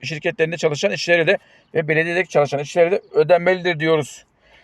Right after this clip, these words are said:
Aslan, mali idarelerin iştira-, iştiraklerinde, şirketlerinde çalışmakta olan işlere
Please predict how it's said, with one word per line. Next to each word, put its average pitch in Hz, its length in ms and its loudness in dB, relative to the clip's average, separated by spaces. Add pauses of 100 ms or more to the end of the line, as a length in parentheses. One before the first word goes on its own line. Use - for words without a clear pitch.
(220)
Aslan, 208 360 4
mali 214 280 6
idarelerin 226 380 4
iştira-, 220 340 2
iştiraklerinde, 202 800 0
şirketlerinde 196 760 -2
çalışmakta 185 520 -2
olan 165 140 4
işlere 139 400 0